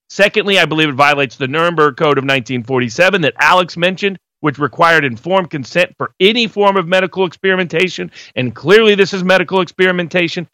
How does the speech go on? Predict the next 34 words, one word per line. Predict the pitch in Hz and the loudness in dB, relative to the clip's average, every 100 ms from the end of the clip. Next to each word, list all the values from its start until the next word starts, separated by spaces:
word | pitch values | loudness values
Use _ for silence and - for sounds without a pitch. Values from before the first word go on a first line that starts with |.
| - | -6
That's | 156 160 | -2 0
a | 135 | -2
Just | 104 175 - | 0 0 0
Kogan's | - 190 175 175 135 | 2 2 2 -4 -2
norm | 139 185 185 165 | 2 4 4 2
of | 127 | 0
international | - 180 180 170 - 139 | 0 2 2 0 -4 -2
law | 139 165 165 | 4 4 4
as | 123 107 | 0 -2
recognized | 165 175 170 165 165 160 _ - | -4 -4 -4 0 0 -2 _ -10
as | - 120 | -6 -4
the | 123 | 0
right | 151 180 | 0 0
to | - 127 | -4 -4
sue | 180 165 | 2 2
against | 131 139 - | 2 -4 -4
piracy. | - 170 202 214 254 247 _ _ _ _ - | -2 0 2 0 -4 -10 _ _ _ _ -2
I | 196 | 0
believe | 202 202 180 | 2 2 2
it | |
violates | 139 160 180 175 160 | 0 2 2 0 -2
in | 156 | -8
the | 139 | -10
state | - 190 190 | -6 -4 -4
and | 151 | -4
government | 151 160 156 139 | -2 -2 -2 -2
actor | 180 226 185 | -2 -2 -8
context | - 175 170 - 165 - | -6 -4 -4 -2 -4 -4
your | 135 | -10
constitutional | 113 165 175 - 170 139 135 131 | -4 -2 -2 -4 -8 -6 -6 0
rights | 170 180 - | 2 0 -2
under | 131 | -4
the | 120 | -6
First, | 117 180 175 | -2 -2 -2